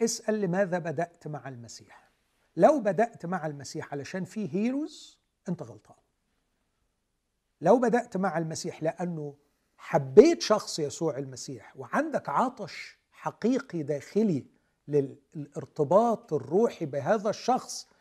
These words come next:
لكي تقضي معه العمر ولكي ما يكون ال-، الأوثر، المؤلف لقصة حياتك،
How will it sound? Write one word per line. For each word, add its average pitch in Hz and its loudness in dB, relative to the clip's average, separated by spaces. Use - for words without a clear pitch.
لكي 156 -4
تقضي 185 0
معه 185 2
العمر 196 2
ولكي 156 -2
ما 156 -6
يكون 190 -4
ال-، 139 -8
الأوثر، 170 4
المؤلف 175 2
لقصة 175 -4
حياتك، 247 0